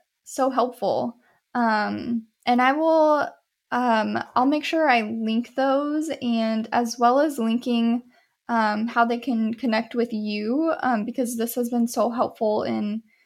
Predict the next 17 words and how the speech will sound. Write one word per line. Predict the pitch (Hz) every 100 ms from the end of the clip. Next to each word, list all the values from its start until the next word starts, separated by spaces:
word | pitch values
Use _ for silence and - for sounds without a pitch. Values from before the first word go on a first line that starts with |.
| _ _ _
just | - 240
learning | 269 339 370
about | 339 233 -
trauma. | - 220 226 226 226 220
And, | 233 220 220 226 - _ _ -
um, | 233 214 202 196 233 -
you | 254 254
know, | 226
I | 240
learned | 294 320 349
things | 320 320
today | - 302 277
that | 254 233
I | 247
didn't | 294 254
know | 247 254 262 254
because | 269 294 233 226 233 -